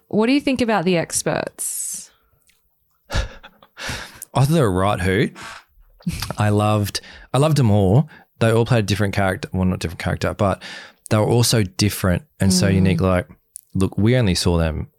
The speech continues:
Speaker 2: out on the couch and that was it. Obviously, I spoke to them prior to going on when you do your, you know, fifteen minute,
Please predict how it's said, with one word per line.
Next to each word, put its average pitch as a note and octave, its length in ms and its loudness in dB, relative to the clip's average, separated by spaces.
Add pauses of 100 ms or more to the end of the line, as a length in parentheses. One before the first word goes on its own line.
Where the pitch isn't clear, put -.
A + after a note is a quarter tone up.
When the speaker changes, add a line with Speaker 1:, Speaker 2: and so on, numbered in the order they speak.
(320)
Speaker 2:
out E2 140 0
on D#2+ 100 -2
the D#2 80 -4
couch - 360 -4
and F2+ 80 0
that E2 60 0
was E2+ 120 -2
it. - 160 -2 (240)
Obviously, E3+ 200 0
I E3+ 40 2
spoke B2+ 260 -2
to A#2+ 100 -2
them G#2+ 160 2
prior G2+ 480 2
to - 180 0
going F#2+ 340 0
on G#2 440 0 (120)
when G#2 160 0
you G2 80 0
do G2+ 140 0
your, F#2 340 2
you F#2+ 120 -4
know, F2 140 -4
fifteen F#2 400 -2
minute, F2+ 280 -4